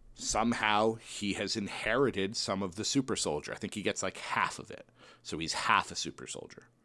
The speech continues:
So he's not running as fast as Steve Rogers, but he's half as fast. But the acting, the performance Isaiah Bradley's character does with Sam Wilson and all of that,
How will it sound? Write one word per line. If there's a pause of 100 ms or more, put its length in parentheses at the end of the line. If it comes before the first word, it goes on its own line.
(520)
So
he's
not
running
as
fast
as
Steve
Rogers,
but
he's (140)
half
as
fast.
But (400)
the
acting, (100)
the
performance
Isaiah
Bradley's
character
does
with
Sam
Wilson
and
all
of
that,